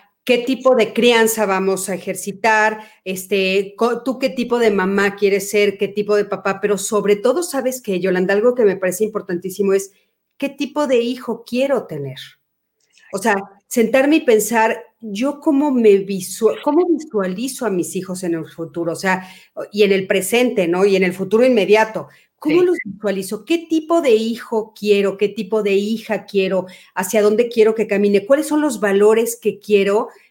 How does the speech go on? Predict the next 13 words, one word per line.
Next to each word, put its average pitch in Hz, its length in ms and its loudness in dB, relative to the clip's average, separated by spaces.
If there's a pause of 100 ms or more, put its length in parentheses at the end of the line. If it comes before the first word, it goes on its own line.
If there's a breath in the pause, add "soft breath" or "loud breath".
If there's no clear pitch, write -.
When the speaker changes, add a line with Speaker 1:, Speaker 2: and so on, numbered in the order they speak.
(140)
Speaker 1:
implantarle, 220 1300 0
no? 175 540 -6
Pero 214 260 2
no 233 220 0
nos, 330 280 -2 (200)
no 247 160 -2
nos 320 160 -2
sentamos. 240 640 -4 (340 loud breath)
¿Por 240 240 2
qué 330 260 -2
crees 240 540 2
que, 190 560 -2
que 185 840 -2